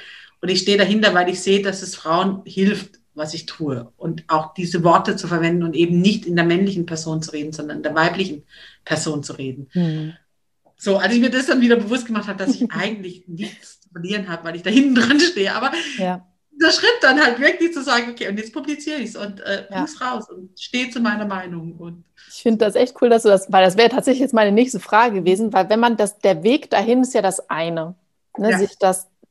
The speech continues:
Speaker 2: über diesen Weg des Buchschreibens dazu begeben, bis zu diesem Punkt, wo es dann dazu kommt, dass man das veröffentlicht und dann auf einmal weiß, „Oh Gott, und jetzt ist, vielleicht kann es jetzt mein Lehrer in der Hand haben.“ Und, ne? Und dann geht ja tatsächlich dieses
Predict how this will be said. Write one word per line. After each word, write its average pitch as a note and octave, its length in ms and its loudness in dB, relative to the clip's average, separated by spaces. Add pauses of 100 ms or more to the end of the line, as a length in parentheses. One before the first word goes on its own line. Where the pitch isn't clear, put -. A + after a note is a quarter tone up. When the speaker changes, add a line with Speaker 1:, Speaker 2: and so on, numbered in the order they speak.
(140)
Speaker 2:
über G3 200 2
diesen F3 280 -4
Weg B3+ 180 4
des F#3+ 160 -2
Buchschreibens G#3+ 600 -2
dazu G3 280 -2
begeben, G3 440 -2
bis F#3+ 180 -6
zu - 80 -8
diesem F3 300 -6
Punkt, B3+ 340 2 (480)
wo G3 180 6
es A3+ 120 4
dann F#3+ 160 0
dazu F#3+ 240 0
kommt, G#3 260 2
dass F#3 160 2
man F3+ 120 -2
das F3 140 -2
veröffentlicht A#3+ 640 -2
und F#3 80 -2
dann G#3 140 4
auf A3+ 80 -4
einmal F#3+ 200 -2
weiß, F#3+ 220 0
„Oh F#3 60 -10
Gott, - 260 -10
und E3+ 120 -8
jetzt G#3 280 -4
ist, - 360 -14
vielleicht F3+ 360 -4
kann F3 160 -10
es - 160 -12
jetzt A#3 260 -6
mein E3+ 140 -8
Lehrer F#3+ 300 -4
in D3+ 80 -4
der D3+ 140 -6
Hand E3 200 -12
haben.“ G#3+ 160 -16 (720)
Und, G#3 360 -2
ne? C4 180 6 (400)
Und G3+ 160 2
dann A#3 460 2
geht A#3+ 180 4
ja G#3 160 4
tatsächlich G#3 680 -2
dieses F#3 400 -4